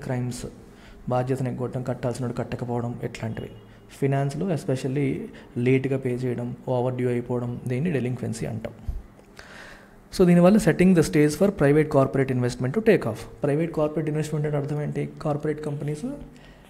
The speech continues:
ఇన్వెస్ట్‌మెంట్ అంటే కొత్త బిజినెసెస్ పెట్టడం, ఎక్స్పాన్షన్ చేయడం, ఇవన్నీ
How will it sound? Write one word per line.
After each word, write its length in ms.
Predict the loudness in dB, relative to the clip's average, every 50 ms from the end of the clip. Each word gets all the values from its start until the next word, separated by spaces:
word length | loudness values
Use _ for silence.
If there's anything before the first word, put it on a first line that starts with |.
| -4 -2
ఇన్వెస్ట్‌మెంట్ 480 | 0 0 0 0 -2 -4 -6 -6 -6 -6 -6
అంటే 140 | -6 -6 -6 -8 -10 -14 -10 -6
కొత్త 240 | -6 -6 -4 -4 -4 -2
బిజినెసెస్ 380 | -2 -2 -2 -2 -2 -4 -6 -6 -6
పెట్టడం, 280 | -8 -8 -6 -8 -6 -6 -6 -6
ఎక్స్పాన్షన్ 540 | -8 -8 -6 -6 -4 -4 -6 -6 -8 -8 -8
చేయడం, 240 | -8 -8 -8 -8 -8 -6 -4 -4
ఇవన్నీ 240 | -2 -2 -4 -4